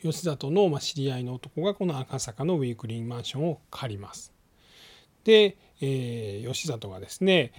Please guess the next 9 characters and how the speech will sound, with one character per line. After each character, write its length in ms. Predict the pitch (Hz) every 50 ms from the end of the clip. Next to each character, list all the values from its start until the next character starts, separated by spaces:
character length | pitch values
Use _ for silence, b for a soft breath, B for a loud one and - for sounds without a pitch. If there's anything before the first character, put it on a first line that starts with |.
| b b _ -
え 340 | 123 120 110 101 98 101 117
ー、 20 |
そ 140 | - - 135
の 80 | 131
少 260 | 120 - - 156 135 120
女 120 | 113 113
ら 140 | 104 110 117
に、 360 | 139 175 208 208 175 139 b b b b b b b b _ _ -
お、 120 | 202 -